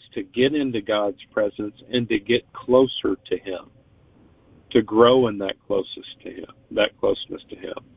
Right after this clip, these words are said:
We can sow seed, and God will change and transform that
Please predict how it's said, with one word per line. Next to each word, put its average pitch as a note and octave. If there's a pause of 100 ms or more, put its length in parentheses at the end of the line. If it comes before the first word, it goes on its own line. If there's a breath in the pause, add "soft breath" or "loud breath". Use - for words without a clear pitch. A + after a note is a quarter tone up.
(1800 loud breath)
We C3+
can A2 (880)
sow B2+ (180)
seed, A2 (1000)
and A2
God A#2
will A2+
change B2+
and A#2
transform A#2+
that A#2